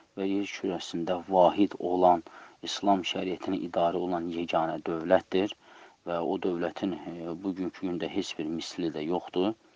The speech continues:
və oradakı olan böyük alimlərə də bizim hörmətimiz, e,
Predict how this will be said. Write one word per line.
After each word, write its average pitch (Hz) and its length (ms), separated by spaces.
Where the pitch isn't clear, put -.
və 87 80
oradakı 95 520
olan 90 400
böyük 87 300
alimlərə 82 640
də 76 180
bizim 82 320
hörmətimiz, 82 800
e, 165 140